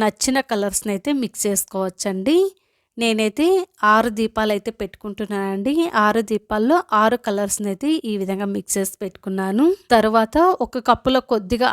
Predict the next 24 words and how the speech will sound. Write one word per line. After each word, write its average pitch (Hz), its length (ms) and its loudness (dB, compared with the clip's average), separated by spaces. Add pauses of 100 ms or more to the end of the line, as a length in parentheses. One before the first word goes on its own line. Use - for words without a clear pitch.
ఆయిల్ 202 240 0
అయితే 202 240 -8
తీసేసుకొని 208 720 -4 (200)
ఒత్తుల్ని 226 380 0 (140)
ఈ 240 120 0
విధంగా 202 380 0 (180)
ఆయిల్లో 202 300 2 (120)
డిప్ 202 180 -8 (100)
చేసుకొని 214 480 0 (500)
ఒత్తుల్ని 226 400 0
అయితే 202 160 -2
పెట్టేసుకోవాలి. 190 880 -2 (400)
నేనైతే 226 420 4 (180)
పొడవుగా 240 400 6 (100)
ఉన్న 240 120 -2 (160)
ఒత్తులు 202 260 -6
అయితే 202 160 -4 (100)
తీసుకున్నానండి. 202 760 -2 (180)
మీరు 240 160 2 (100)
కావాలి 220 460 2
అంటే 214 200 -4 (240)
పువ్వొత్తులనైనా 226 640 0
కూడా 202 200 -2
పెట్టుకోవచ్చు. 196 800 -4